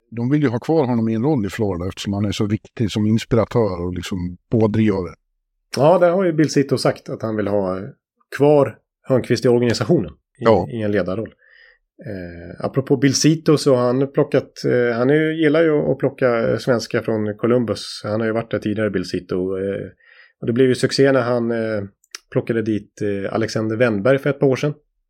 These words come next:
Speaker 2: Eh, fick ju ett
Speaker 1: Just
Speaker 2: väldigt
Speaker 1: det.
Speaker 2: lyft i, i, i Florida som gav honom ett stort kontrakt i Seattle sen. Och nu, eh, har han tagit dit Kevin Stenlund på ett envägskontrakt.
Speaker 1: Just det.
Speaker 2: Mm. En miljon
Speaker 1: Just
Speaker 2: på
Speaker 1: det,
Speaker 2: Stenlund.
Speaker 1: som,
Speaker 2: Mm.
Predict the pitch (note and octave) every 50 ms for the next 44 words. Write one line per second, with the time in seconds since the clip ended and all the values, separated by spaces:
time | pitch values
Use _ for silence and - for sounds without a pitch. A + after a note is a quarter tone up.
0 | _ _ _ _ _ - - - A#2 - - - A#2 - - A#2 A2 A#2+ A#2 A2
1 | B2+ C3 B2+ C3+ C3+ C3+ - - - B2+ A#2+ A#2 A#2 - - A2+ A2+ A2 A2 G#2+
2 | G#2 - _ _ _ - - - - - - _ - - B2 - D3 D#3 F3 F3+
3 | F#3 F#3+ F3 - - - - C#3+ C3+ C3 B2 C3+ C3 C3 A#2 A#2+ B2+ B2+ B2 A#2
4 | A2+ - - A#2+ - C3 A2+ - A2 - - A2+ - B2+ C3+ C3+ - D3 B2 -
5 | C3+ C3+ C3+ - - B2+ A#2+ A#2 C3 E3 G3 G3+ G3 F#3 E3 D3+ E3+ E3 D3+ -
6 | D3+ D3 D3 C#3+ - _ - - - - G3 D3+ C3+ C3+ B2 B2+ - - - -
7 | - E3 D3+ D3 C#3+ - - F#3+ E3 C3+ A#2 A2 D#3+ A3+ A#3 A3 - F3+ E3+ C#3+
8 | - - - - - C#3+ - F3 D#3 C3 A2+ G#2 - - G#2+ - G#2+ E2+ - -
9 | _ _ - - A#2 E3 - - - - F#2+ - _ _ _ _ - - G#2+ G#2+
10 | B2 - - - D#3+ E3+ E3+ E3+ D#3 D3+ G3+ - - - D3+ - - C3 G#2 C#3
11 | B2+ B2+ B2 A#2 _ _ - C#3+ A2 G#2+ C3